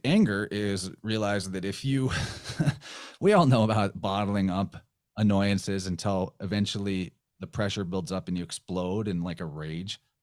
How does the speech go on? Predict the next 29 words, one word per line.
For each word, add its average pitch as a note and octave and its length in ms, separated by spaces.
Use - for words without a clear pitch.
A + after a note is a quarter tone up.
Obviously, C#3 400
that's F#2+ 260
not E2 220
good. E2 220
That's F2+ 200
not F2 140
healthy. D#2+ 420
But A2 360
if A2 160
you A2 100
can G#2+ 160
get A#2+ 160
yourself, G2+ 360
and G#2+ 100
tuning C3+ 240
is G2+ 80
really G2 180
good E2+ 180
for D#2 120
this, C#2 220
if F2+ 100
you G#2+ 80
can G#2 120
get G2+ 140
yourself F#2 340
to F#2 160
a E2+ 60
zero F#2+ 360
balance G2 680